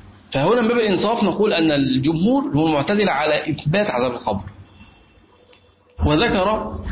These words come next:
ذكر ذلك القاضي عبد الجبار في كتابه شرح الأصول الخمسة، وذكر أيضا ونص على ذلك في كتاب الاعتزال وطبقات المعتزلة. قال: "ما نصه؟ إنما أنكر ذلك"، هذا كلامه على لسانه، أولا ضرار بن عمرو لما كان من أصحاب واصل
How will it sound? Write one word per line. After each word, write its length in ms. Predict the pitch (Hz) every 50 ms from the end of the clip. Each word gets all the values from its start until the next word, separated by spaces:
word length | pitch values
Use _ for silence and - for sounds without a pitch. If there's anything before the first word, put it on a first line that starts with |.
| -
ذكر 280 | 139 160 185 185 170 156
ذلك 240 | 151 180 185 165 165
القاضي 260 | 147 147 170 170 160
عبد 140 | 147 139 143
الجبار 300 | 131 143 143 143 170 -
في 140 | - -
كتابه 440 | 143 147 - 170 165 147 151 143 131 - - - - - - -
شرح 200 | - - 180 151
الأصول 360 | 147 143 139 - - 170 156
الخمسة، 460 | 170 160 185 196 196 - 226 226 226 226 - - - - - -
وذكر 540 | - 135 135 135 147 190 202 208 190 185 190
أيضا 400 | 214 214 208 208 202 190 180 -
ونص 600 | - 127 135 135 131 139 147 151 180 202 190 -
على 240 | 185 156 160 170 190
ذلك 100 | 202 196
في 140 | 196 - 160
كتاب 220 | - - 180 180
الاعتزال 440 | 175 165 156 147 151 - 160 196 190
وطبقات 400 | 175 - 165 151 - - 175 175
المعتزلة. 480 | 165 160 147 135 - 156 131 127 120 123
قال: 320 | - - 185 208 202 190
"ما 100 | 175 160
نصه؟ 460 | 165 208 208 - - 277 285 277 277 - - - - - - -
إنما 440 | 151 151 156 180 185 180 160 143 160
أنكر 420 | 196 190 196 180 165 160 156 165 202
ذلك"، 340 | 240 254 277 277 - - 147
هذا 180 | 139 135 131
كلامه 320 | 123 - 135 135 135 123 117
على 160 | 120 120 117
لسانه، 320 | 117 - 185 214 240 233 240 254 240 247 - - -
أولا 360 | - 147 156 175 180 175 160 147
ضرار 360 | 139 151 160 160 151 147 143
بن 60 | 143
عمرو 320 | 131 147 220 254 247 240 - - - - - - - - - - - -
لما 240 | 160 170 180 165 147
كان 240 | 143 175 165 165 151
من 60 | 143
أصحاب 300 | 131 - - 160 156 147
واصل 340 | 156 156 156 170 156 139